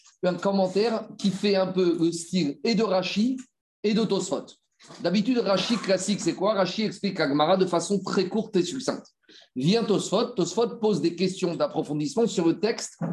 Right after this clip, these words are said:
de la Gemara. Tosfot n'explique pas le pshat de la Gemara. Tosfot vient, soit re-, rebondit sur Rashi, soit sur la Gemara. Il pose des questions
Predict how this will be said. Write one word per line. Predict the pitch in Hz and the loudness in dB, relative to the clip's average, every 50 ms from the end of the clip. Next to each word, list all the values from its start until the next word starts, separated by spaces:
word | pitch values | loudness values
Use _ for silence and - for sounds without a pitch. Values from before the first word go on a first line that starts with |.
| - - - | -6 -4 -2
de | 135 143 196 | 2 2 2
la | 208 214 185 | 4 2 2
Gemara. | 165 170 175 165 147 131 113 - - | 2 2 2 2 2 0 -2 0 -2
Tosfot | 160 156 151 175 190 | -2 0 0 0 0
n'explique | 185 170 117 - - 165 135 - | 0 0 -2 -4 -6 -8 -4 -2
pas | 156 147 | -2 0
le | 139 131 | 0 0
pshat | - - - - 139 127 | -2 -2 -4 -4 -4 -2
de | 127 117 | -2 -4
la | 113 113 113 | -4 -4 -2
Gemara. | 123 143 156 185 208 202 - - - 131 131 | -2 0 0 0 0 -4 -8 -18 -16 -8 -4
Tosfot | 143 160 147 147 - 220 226 180 | -2 -2 0 2 2 2 2 0
vient, | 151 123 147 196 226 226 190 - - - - - - | 0 2 2 4 4 4 2 0 -4 -8 -16 -14 -10
soit | - - - - 190 | -4 0 0 2 2
re-, | 185 151 170 180 180 - | 2 2 2 2 0 0
rebondit | - 196 165 196 196 202 214 202 180 190 | 0 2 2 4 4 4 4 4 2 2
sur | - - - 160 135 107 | 0 0 -2 -2 -2 0
Rashi, | 131 139 - - - 220 233 254 254 247 - - - _ _ | -2 -2 -2 0 0 2 2 2 0 -2 -4 -8 -18 _ _
soit | - - - 196 214 202 - | -12 -6 -4 -2 -2 -2 -2
sur | - - 175 | -2 -2 0
la | 160 151 135 | 0 0 0
Gemara. | 143 151 160 175 214 240 | -2 -2 0 0 0 0
Il | 226 196 - | 0 0 0
pose | 233 240 202 156 | 0 0 0 0
des | 180 185 | -2 -2
questions | - 170 160 - - 208 233 247 226 - | -2 -2 -4 -2 -2 -2 -2 -2 -2 -6